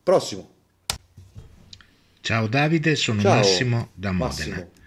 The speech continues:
Speaker 1: Modena.
Speaker 2: Eh, ti ringrazio per il lavoro che fai su questo blog, che ci dà tante
Speaker 1: Grazie.
Speaker 2: informazioni utili. Passo subito, bando alle ciance,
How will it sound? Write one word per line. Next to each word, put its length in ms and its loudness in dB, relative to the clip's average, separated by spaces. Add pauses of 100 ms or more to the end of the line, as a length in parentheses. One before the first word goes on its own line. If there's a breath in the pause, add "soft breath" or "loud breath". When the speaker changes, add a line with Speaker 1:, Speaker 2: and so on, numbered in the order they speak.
Speaker 1:
Modena. 360 -6
Speaker 2:
Eh, 360 -2
ti 80 -6
ringrazio 600 -2
per 140 -8
il 80 -4
lavoro 300 -2
che 120 -6
fai 260 -4
su 160 -8
questo 280 -10
blog, 480 -2
che 140 -6
ci 120 -2
dà 100 2
tante 160 0
Speaker 1:
Grazie. 200 -4
Speaker 2:
informazioni 680 -4
utili. 380 -4
Passo 380 -6
subito, 480 -6
bando 340 -4
alle 180 -6
ciance, 520 -8